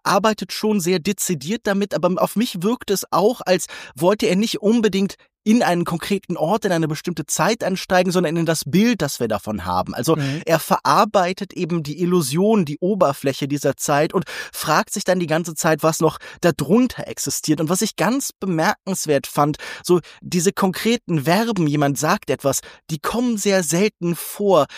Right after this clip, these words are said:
Speaker 1: Meistens ist da ein Block Sprache, fast manchmal auch so abwechselnd dialogisch und dann,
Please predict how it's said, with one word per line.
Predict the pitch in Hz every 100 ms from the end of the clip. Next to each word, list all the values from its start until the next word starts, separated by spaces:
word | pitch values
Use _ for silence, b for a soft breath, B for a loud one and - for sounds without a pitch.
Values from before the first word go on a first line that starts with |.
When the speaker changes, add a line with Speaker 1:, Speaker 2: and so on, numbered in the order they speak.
| B
Speaker 1:
Meistens | 139 151 208 - 214 202
ist | 185 202 -
da | 202
ein | 165 139
Block | 147 170 - -
Sprache, | - - 151 143 151 240 - 254
fast | - 160 -
manchmal | 160 - 151
auch | 151
so | 160
abwechselnd | 135 - 180 180 190 160 -
dialogisch | 131 127 156 214 247 - B B B
und | 196 185 147
dann, | - 202